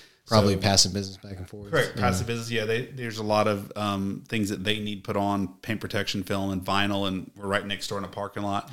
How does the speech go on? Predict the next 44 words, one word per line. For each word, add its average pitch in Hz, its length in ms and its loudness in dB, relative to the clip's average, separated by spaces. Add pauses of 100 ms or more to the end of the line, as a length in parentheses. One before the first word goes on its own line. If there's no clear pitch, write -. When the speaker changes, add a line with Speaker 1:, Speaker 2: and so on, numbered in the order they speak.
(100)
Speaker 1:
Yeah. 92 120 -2 (180)
Speaker 2:
And 107 200 2
then 107 200 4
when 104 200 2
the, 101 200 2
uh, 98 260 2
the 98 120 -2
existing 104 380 0
owners 107 240 0
were 101 60 -2
looking 104 240 0
to 98 40 -4
retire, 104 800 0
um, 90 520 -4 (600)
I 98 200 -2
just 101 300 -6
decided 101 480 0
to 95 280 0
step 104 280 -2
in. 117 280 -2 (220)
And 101 180 -4
so 98 220 0
I 98 120 0
purchased 104 460 -4
the 101 60 -6
business 98 380 -4
from 95 220 -4
them, 98 300 -2 (260)
Speaker 1:
Mm-hmm. 110 240 -10
Speaker 2:
um, 98 260 -6
and 101 120 0
then 104 120 2
has 92 160 0
been 98 220 -4
operating 98 520 0
this 95 240 -2
for 95 180 -4
a 92 60 -6
couple 95 260 -6
of 92 60 -4
years 92 220 -6
now. 95 180 -10 (300)
So, 92 240 -10
Speaker 1:
Nice. - 180 -20